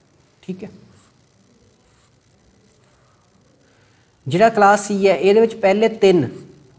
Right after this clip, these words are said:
ਜਿਹੜੇ ਹੈਗੇ ਇਹ ਨੈਟਵਰਕ ਐਡਰੈਸ ਨੂੰ ਰਿਪ੍ਰੈਜ਼ੈਂਟ ਕਰਦੇ ਆ ਔਰ ਜਿਹੜਾ ਲਾਸਟ ਵਾਲਾ ਹੈ ਇਹ ਹੋਸਟ ਐਡਰੈਸ ਨੂੰ ਰਿਪ੍ਰੈਜ਼ੈਂਟ ਕਰਦਾ। ਠੀਕ ਹੈ, ਕਲਾਸ D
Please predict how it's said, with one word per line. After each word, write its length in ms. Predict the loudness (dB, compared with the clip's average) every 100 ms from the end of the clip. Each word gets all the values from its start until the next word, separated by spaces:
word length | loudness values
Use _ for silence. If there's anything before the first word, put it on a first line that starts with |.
| _ _ _ _ _ _ _ _ _ _ _ _ _ _ -16
ਜਿਹੜੇ 280 | -4 0 2
ਹੈਗੇ 420 | 0 -2 -4 -6 -10 -20 -20 _
ਇਹ 200 | 4 4
ਨੈਟਵਰਕ 420 | 4 0 -2 -4 -4
ਐਡਰੈਸ 360 | -2 -2 -2
ਨੂੰ 140 | -2 -2
ਰਿਪ੍ਰੈਜ਼ੈਂਟ 440 | 0 -2 -4 -4
ਕਰਦੇ 400 | -4 -4 -4 -4
ਆ 60 | -6 -14 -20 _ _ _ _ _ _ -2
ਔਰ 140 | 0
ਜਿਹੜਾ 180 | 2 0
ਲਾਸਟ 380 | 0 0 -2 -2
ਵਾਲਾ 240 | -2 -2
ਹੈ 100 | -4 -8 -20 _ -2
ਇਹ 100 | 0
ਹੋਸਟ 360 | 0 -2 -2
ਐਡਰੈਸ 300 | -6 -6 -4
ਨੂੰ 100 | -4
ਰਿਪ੍ਰੈਜ਼ੈਂਟ 380 | -4 -4 -8 -8
ਕਰਦਾ। 260 | -12 -16 -20 -20 -20 -20 _ _ _ _ _
ਠੀਕ 200 | -20 -20
ਹੈ, 40 | -20 -20 _ _ _ 0
ਕਲਾਸ 400 | 4 4 2
D 80 | 0